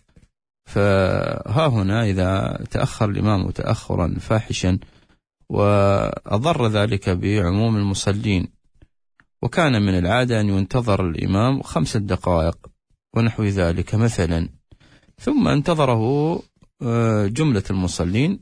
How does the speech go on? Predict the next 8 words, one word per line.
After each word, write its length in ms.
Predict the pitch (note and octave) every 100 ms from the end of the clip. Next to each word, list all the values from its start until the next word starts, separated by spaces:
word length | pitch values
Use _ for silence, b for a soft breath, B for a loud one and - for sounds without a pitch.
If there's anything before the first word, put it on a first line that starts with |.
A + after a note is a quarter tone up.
| _
فلم 320 | - C#4+ C3 G2
يأتي، 440 | F2+ - - A2+ -
فهنا 600 | A3+ D3+ A2+ F#2+ F#2+ F#2+
لو 260 | C3+ B2
أنه، 560 | G2+ G2 F#2+ G2 A2 C#3 - _ _ b b b b -
لو 220 | C#3 C#3+
أنهم 420 | A#2 G#2+ G2+ F#2+ F#2+
صلوا 800 | - C3 G#2 E2+ G2 C#3 D#3+